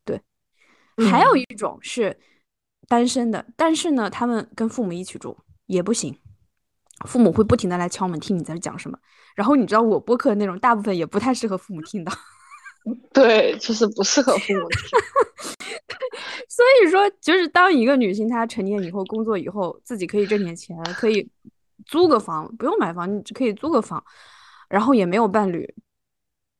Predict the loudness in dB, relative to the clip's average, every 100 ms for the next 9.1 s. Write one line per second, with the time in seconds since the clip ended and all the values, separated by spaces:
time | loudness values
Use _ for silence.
0 | _ _ -4 2 2 2 -2 0 0 -2
1 | -6 -8 -10 -10 -6 0 2 4 2 2
2 | -2 -4 -2 -2 0 -2 -2 -4 -8 -4
3 | -4 -4 -4 -6 -4 -6 -8 _ 0 0
4 | -2 -8 -8 -10 -12 -8 -4 -4 -6 -10
5 | -12 -12 -18 _ -6 -6 -8 -4 -4 0
6 | 4 4 2 0 0 0 -2 -2 -8 -10
7 | -20 _ _ _ -20 -20 -20 _ -10 -2
8 | 0 0 -2 -4 -2 0 4 4 4 0